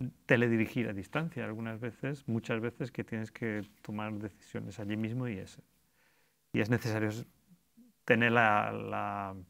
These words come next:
presencia de ánimo y la, y la mentalidad como para tomarlas correctamente, pero yo creo que sí que se va a tirar un poco más a gente que es, que ha, en su vida haya hecho cosas, mm, iba a decir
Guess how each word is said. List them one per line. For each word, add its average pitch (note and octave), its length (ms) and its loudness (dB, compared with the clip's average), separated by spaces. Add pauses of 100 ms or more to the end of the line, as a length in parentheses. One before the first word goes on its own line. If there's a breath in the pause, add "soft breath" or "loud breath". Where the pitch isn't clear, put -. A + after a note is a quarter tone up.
presencia B2+ 480 4
de B2+ 120 10
ánimo B2 540 8
y A2 120 2
la, G#2 340 0
y A2 80 -6
la G#2 360 -6
mentalidad A2+ 480 6
como A#2 180 4
para A2 120 2
tomarlas A2+ 360 2
correctamente, A#2+ 480 4
pero C#3 280 6 (500 loud breath)
yo C#3+ 220 4
creo D#3+ 160 4
que D#3+ 140 2
sí D3+ 160 0
que D3+ 160 4
se - 120 0
va D3 120 2
a D3+ 80 2
tirar D3+ 260 4
un C#3+ 140 2
poco D3 260 0
más D3 300 -4
a C3 80 -4
gente C3+ 400 -6
que C3 160 -6
es, - 360 -12
que A2 200 -2
ha, A2+ 80 0
en B2+ 320 -2
su C3 180 -2
vida C#3 420 2
haya B2 380 0
hecho B2+ 220 -6
cosas, C3+ 420 -4 (320)
mm, A2 440 -4 (2500)
iba C3 140 8
a C3 40 10
decir C3 500 6